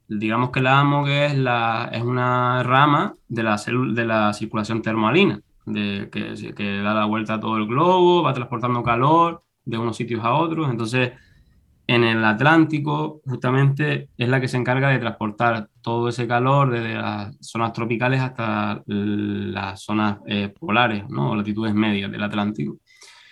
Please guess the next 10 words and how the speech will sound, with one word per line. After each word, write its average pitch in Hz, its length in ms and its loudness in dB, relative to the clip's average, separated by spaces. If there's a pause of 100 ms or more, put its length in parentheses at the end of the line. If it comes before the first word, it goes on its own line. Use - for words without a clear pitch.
(300)
Y 127 100 4
justamente 139 760 6 (400)
está 127 280 2
relacionado 127 440 4
también 135 460 2
con, 147 340 2
en 117 240 0
parte, 123 400 2
no, 147 400 2
no 139 400 0